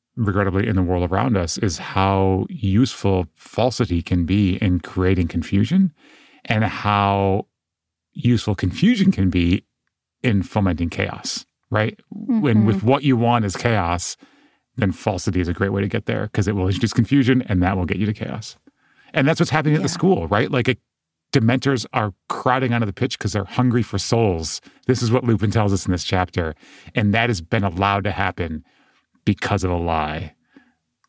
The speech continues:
Speaker 1: that was told twelve years ago.
Speaker 2: Yeah, and I think that we actually see a great moment of leadership in Dumbledore.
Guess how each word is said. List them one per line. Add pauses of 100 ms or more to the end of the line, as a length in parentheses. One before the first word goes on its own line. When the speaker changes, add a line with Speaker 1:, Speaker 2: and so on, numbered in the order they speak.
Speaker 1:
that
was
told (500)
twelve
years
ago. (340)
Speaker 2:
Yeah,
and
I
think
that
we
actually
see
a
great
moment (120)
of
leadership
in
Dumbledore.